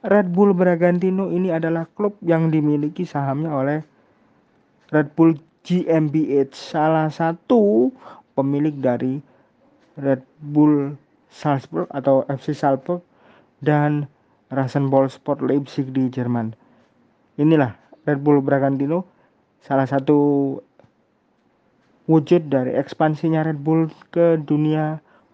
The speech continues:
olahraga, utamanya sepak bola. Yang berikutnya, grup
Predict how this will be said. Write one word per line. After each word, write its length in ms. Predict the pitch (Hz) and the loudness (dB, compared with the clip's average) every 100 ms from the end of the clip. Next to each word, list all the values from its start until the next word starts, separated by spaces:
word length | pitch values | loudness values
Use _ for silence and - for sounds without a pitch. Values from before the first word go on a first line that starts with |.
| - | -4
olahraga, 560 | 135 139 147 143 139 | 0 0 0 -2 -4
utamanya 400 | 127 131 135 139 | -4 -2 0 0
sepak 240 | 135 139 135 | 0 -2 0
bola. 320 | 139 135 117 110 _ _ _ _ _ _ - _ _ _ - | 0 0 -2 -10 _ _ _ _ _ _ -20 _ _ _ -4
Yang 320 | 160 190 208 | 0 2 2
berikutnya, 640 | 208 208 240 - 185 185 - _ _ _ _ _ | 0 0 -2 0 -2 -4 -10 _ _ _ _ _
grup 320 | 156 170 185 | -2 0 0